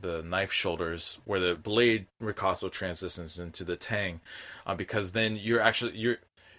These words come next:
you're creating, you're creating stress risers in the blade. So I would say that you really want to try to fit the guard up to, like I said before, fit the guard up to the blade, not the blade to the guard.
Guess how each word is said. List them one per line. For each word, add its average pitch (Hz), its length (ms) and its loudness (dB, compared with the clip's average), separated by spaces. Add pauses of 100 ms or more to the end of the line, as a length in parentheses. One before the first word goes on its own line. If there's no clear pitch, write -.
you're 110 100 -4
creating, 120 480 2
you're 113 260 -2 (280)
creating 123 380 4
stress - 460 4
risers 98 680 2 (100)
in 101 580 0
the 90 300 0 (100)
blade. 101 680 4 (520)
So 104 320 6
I 117 240 10
would 151 160 6
say 104 300 4
that 90 220 2
you 95 120 -6
really 120 260 6
want 107 280 2
to 101 160 -6
try 95 320 6
to 92 320 -2
fit - 400 0
the 98 80 -2
guard 95 320 4
up 90 140 -2
to, - 200 -8
like 92 160 -2
I 87 60 0
said 87 200 -2
before, 85 360 -6 (160)
fit 156 180 0
the 165 80 2
guard 123 260 8
up - 120 2
to 120 80 -2
the 104 80 0
blade, 98 440 4
not 101 180 2
the 98 60 0
blade 95 500 0
to - 100 -6
the 85 100 -6
guard. 82 460 -2